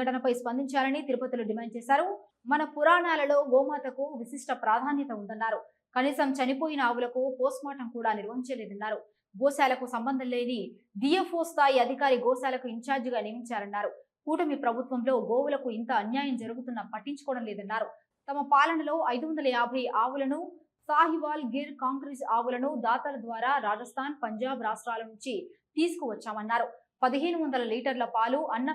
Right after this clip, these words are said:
ప్రసాదాలకు నిత్యం వినియోగించేవారన్నారు. ఈ రోజు పాలనలో ఐదు వందల లీటర్ల పాలు కూడా తిరుమలకు వెళ్లడం లేదన్నారు. ఐదు కోట్ల రూపాయలతో నెయ్యి స్టాక్ గోడౌన్ తీసుకురావాలని మేము తీసుకువస్తే పట్టించుకోలేదు. ఎన్డీడీబీ సహాయంతో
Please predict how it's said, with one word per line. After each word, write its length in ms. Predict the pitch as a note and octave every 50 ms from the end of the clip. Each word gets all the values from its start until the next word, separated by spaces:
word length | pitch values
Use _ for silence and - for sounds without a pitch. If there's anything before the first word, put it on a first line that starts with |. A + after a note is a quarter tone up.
| -
ప్రసాదాలకు 580 | C4+ B3 A#3+ - B3 A#3 A#3+ A#3 A3+ A3 - A3+ G#3 G#3
నిత్యం 280 | G#3 _ - D4 C#4+ B3 G#3+
వినియోగించేవారన్నారు. 960 | G3+ A3 C4 C#4+ C4+ C#4 C4 C4 A#3+ G#3+ G3+ G#3 G3 G3+ G#3 A3 A3+ - - - - _ _ _ _ - B3
ఈ 40 | C4 C#4+
రోజు 160 | D4+ D#4+ C#4 D4 D4 C4
పాలనలో 380 | B3+ B3+ C4 C4+ C4 C4 C4 C4+ D4 - G#3+ A#3
ఐదు 100 | B3 D4 D#4
వందల 160 | D4+ C#4+ C4 A#3+ A#3
లీటర్ల 280 | A#3+ A#3+ A#3 A3+ A3+ G#3+ - A3
పాలు 180 | A3 C4 C#4+ C#4+ C4+
కూడా 160 | B3+ A#3+ A#3 A#3 A#3+
తిరుమలకు 380 | A3+ A3+ A#3+ C4 B3+ B3 B3 G#3+ G3
వెళ్లడం 280 | G3+ A3 A#3+ C4+ A#3+ G#3+ G3+
లేదన్నారు. 400 | G3+ F#3+ G3+ G3+ G#3 G#3 - - - _ _ _ _ - - A#3+ C#4+
ఐదు 120 | D4 E4+ -
కోట్ల 220 | D#4+ D#4 D#4+ D#4+ E4 D#4
రూపాయలతో 420 | D#4 - C#4+ C4+ C4 C4 B3+ C4 B3+ B3+ A#3
నెయ్యి 260 | A#3+ B3 B3+ C#4 D4+ E4 D#4 -
స్టాక్ 320 | - - C4 C#4 D4+ D4 D4
గోడౌన్ 300 | C#4+ C4+ B3+ C4 C4 B3 B3 B3+
తీసుకురావాలని 760 | B3 B3 B3 - C4+ B3+ A#3 A#3 A#3 A3 A3 A#3 B3 B3 - G#3 - - - - - C4+
మేము 180 | D#4+ F4 F4+ F4+ F4
తీసుకువస్తే 520 | F4+ F4+ - - F4 D#4 C#4+ - - D4+ D4+ - -
పట్టించుకోలేదు. 680 | A3 - - C#4 C4+ - - B3 A3 G#3 G3+ G3 G3 - - _ _ _ _ _ _ _ _ _ _ _ _ - B3+ C#4
ఎన్డీడీబీ 540 | D4+ D#4+ F4 F#4 D#4+ D#4+ D#4 C4 A#3+ C#4+ C#4 C#4 C4
సహాయంతో 540 | B3 - C4 C#4 C#4 C4+ C4 B3+ - D4+